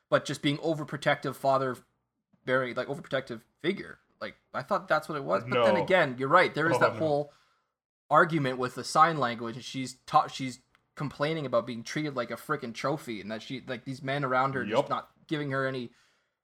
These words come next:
Speaker 1: you know, a semblance of a choice. It's like, come on, guys. <laughs>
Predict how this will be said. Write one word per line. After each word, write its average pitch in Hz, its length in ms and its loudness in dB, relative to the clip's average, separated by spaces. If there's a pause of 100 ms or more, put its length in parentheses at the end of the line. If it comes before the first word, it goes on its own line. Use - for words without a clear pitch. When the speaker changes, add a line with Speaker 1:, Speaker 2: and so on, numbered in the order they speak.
(160)
Speaker 1:
you 131 80 -2
know, 120 80 6
a 107 40 2
semblance 170 360 6
of 139 80 -2
a 123 60 -4
choice. 151 640 0
It's 135 160 -10
like, - 140 -2
come 139 160 -4
on, 113 280 4
guys. 120 380 -2 (280)
<laughs> - 240 -2